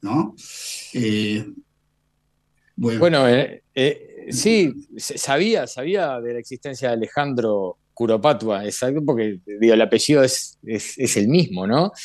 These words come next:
Speaker 2: Este, y aparte, bueno, porque creo que sus, sus padres o sus abuelos vinieron de Polonia como,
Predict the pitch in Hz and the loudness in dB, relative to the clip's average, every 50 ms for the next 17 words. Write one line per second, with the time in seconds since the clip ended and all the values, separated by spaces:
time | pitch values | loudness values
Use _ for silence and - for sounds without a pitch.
0 | - - - - - - - 208 - 101 - - - - 104 98 98 95 92 90 | -16 -16 -18 -14 -2 2 4 6 6 4 2 -2 0 2 2 4 4 4 2 2
1 | 90 90 90 92 98 101 98 - 127 131 123 - 143 127 131 120 107 87 - 92 | 0 0 0 0 0 0 0 0 0 0 2 0 0 0 0 -2 -4 -4 -6 -8
2 | 95 85 _ - 95 92 90 90 87 85 85 85 82 80 80 78 76 - _ _ | -8 -8 _ -8 -6 -4 -2 -2 -2 -2 -4 -6 -8 -10 -10 -12 -16 -20 _ _
3 | _ _ _ _ _ _ - 101 104 98 - - 92 - - 90 80 - - - | _ _ _ _ _ _ 0 2 2 2 2 0 -4 -4 -4 -6 -10 -12 -12 -12
4 | - - - - - - _ - 131 143 123 98 98 87 - - - - 92 95 | -14 -16 -18 -18 -20 -14 _ 2 2 4 4 2 -2 -6 -8 -8 -8 -6 0 2
5 | 117 127 123 110 87 90 101 104 113 110 104 101 95 - 98 98 110 123 123 123 | 4 4 4 4 2 0 -2 0 0 0 0 -2 0 0 0 2 4 2 2 2
6 | 110 98 - 95 92 90 87 82 | -2 -2 -4 -6 -8 -8 -12 -14